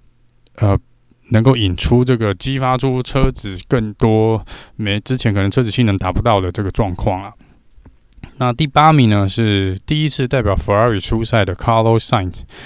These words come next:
那 Carlos Sainz 呢，其实在这个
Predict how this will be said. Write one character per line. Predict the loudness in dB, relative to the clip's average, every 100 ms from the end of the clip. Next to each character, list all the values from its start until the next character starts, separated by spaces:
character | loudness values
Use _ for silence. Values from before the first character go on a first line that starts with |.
| -20 -14 -4
那 | 0 0
Carlos | 0 4 4 4
Sainz | 4 4 4
呢， | 2
其 | 2 0
实 | 0 -2
在 | 2 2 4 2 0
这 | 0 -2
个 | 0 0 0